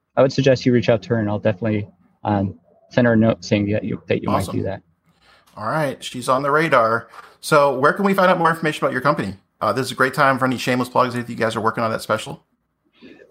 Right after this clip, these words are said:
Speaker 1: Well, we have a website, four mile dot I O. Uh, we're about to re-, relaunch it in about three weeks' time. So what you see there is,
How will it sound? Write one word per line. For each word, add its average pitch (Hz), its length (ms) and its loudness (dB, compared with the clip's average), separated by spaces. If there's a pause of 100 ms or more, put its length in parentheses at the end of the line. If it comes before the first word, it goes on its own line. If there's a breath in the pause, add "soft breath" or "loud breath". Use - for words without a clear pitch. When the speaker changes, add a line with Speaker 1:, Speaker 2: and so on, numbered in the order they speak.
(220)
Speaker 1:
Well, 139 320 6
we 135 400 4
have 135 240 0
a 156 40 -4
website, 127 500 0
four 123 200 0
mile 123 380 -2
dot 107 320 -4
I 104 180 -2
O. 135 240 -2 (180)
Uh, 104 220 -2 (280)
we're 117 100 4
about 107 300 0
to 101 300 2 (280)
re-, 113 240 0 (200)
relaunch 117 500 2
it 120 260 4
in 113 100 -8
about 107 260 -4
three 117 180 -4
weeks' 113 220 -4
time. 113 300 -4
So 107 380 0
what 110 180 -10
you 117 60 -10
see 123 160 -2
there 113 260 2
is, 107 320 -6